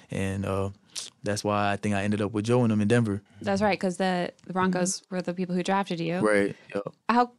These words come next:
Speaker 2: cool is it to be back with Joe Woods here?
Speaker 1: Yeah, it's really cool. Him and, uh, Coach Mark Robb, uh, I started off my career with them,
Speaker 2: Mm-hmm.
Speaker 1: and they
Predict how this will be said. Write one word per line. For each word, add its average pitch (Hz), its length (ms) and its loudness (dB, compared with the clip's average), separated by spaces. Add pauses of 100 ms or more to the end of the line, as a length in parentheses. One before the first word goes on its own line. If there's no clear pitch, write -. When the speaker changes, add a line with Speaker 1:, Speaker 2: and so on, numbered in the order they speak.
Speaker 2:
cool 240 180 2
is 220 80 2
it 214 100 0
to 208 80 -2
be 208 140 0
back 190 340 0
with 185 260 -2
Joe 170 180 0
Woods 175 240 -4
here? 214 280 0 (120)
Speaker 1:
Yeah, 113 100 -4 (280)
it's 131 220 6
really 123 220 4
cool. 113 260 4
Him 120 260 4
and, 110 200 4
uh, 107 300 2
Coach 107 300 2
Mark 107 300 4
Robb, 110 380 4
uh, 101 260 2 (460)
I 107 80 -2
started 107 240 2
off 104 120 0
my 101 120 2
career 107 280 2
with 101 140 0
them, 101 180 4
Speaker 2:
Mm-hmm. 95 100 0
Speaker 1:
and 98 320 -6
they 104 440 0